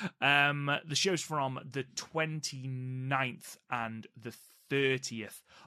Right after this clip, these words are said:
are both up in full on Stardom World. So if you haven't checked 'em out yet, go and check 'em out. They are all up and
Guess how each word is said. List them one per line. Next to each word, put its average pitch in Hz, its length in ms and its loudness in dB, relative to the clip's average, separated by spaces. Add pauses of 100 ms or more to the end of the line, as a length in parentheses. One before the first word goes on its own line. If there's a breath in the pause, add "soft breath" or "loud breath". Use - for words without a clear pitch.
are 120 120 0
both 139 500 -2
up 110 180 -4 (100)
in 127 380 0
full - 480 -4 (420 loud breath)
on 107 180 -6
Stardom 104 540 -4
World. 101 100 -8
So - 80 -10
if 120 80 -8
you 123 60 0
haven't 143 160 2
checked 143 260 -2
'em 135 80 -4
out 127 180 -2
yet, 127 280 2 (160)
go 147 180 2
and 147 100 -4
check 131 220 -6
'em 123 80 -10
out. 113 160 -4
They 107 100 -4
are 123 300 2
all 107 240 0
up - 140 -10 (160)
and 135 360 0